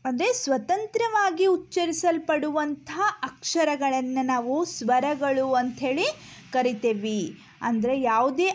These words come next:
ಅಕ್ಷರಗಳ ಸಹಾಯವಿಲ್ಲದೆ ಉಚ್ಚರಿಸಲ್ಪಡುವಂಥ ಅಕ್ಷರಗಳಿಗೆ ಸ್ವರಗಳು ಅಂಥೇಳಿ ಕರಿತೀವಿ. ಸ್ವರಗಳು ಎಷ್ಟಿದಾವಂದ್ರೆ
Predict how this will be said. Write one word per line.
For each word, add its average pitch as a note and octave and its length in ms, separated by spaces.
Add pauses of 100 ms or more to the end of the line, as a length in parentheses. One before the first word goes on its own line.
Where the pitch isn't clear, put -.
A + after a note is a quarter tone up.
(100)
ಅಕ್ಷರಗಳ G4+ 840
ಸಹಾಯವಿಲ್ಲದೆ D#4 1500 (420)
ಉಚ್ಚರಿಸಲ್ಪಡುವಂಥ B3+ 1600 (300)
ಅಕ್ಷರಗಳಿಗೆ A#3+ 1000 (440)
ಸ್ವರಗಳು D#4 1040
ಅಂಥೇಳಿ A#3+ 600 (440)
ಕರಿತೀವಿ. A#3 580 (380)
ಸ್ವರಗಳು G#4+ 640 (140)
ಎಷ್ಟಿದಾವಂದ್ರೆ C4+ 840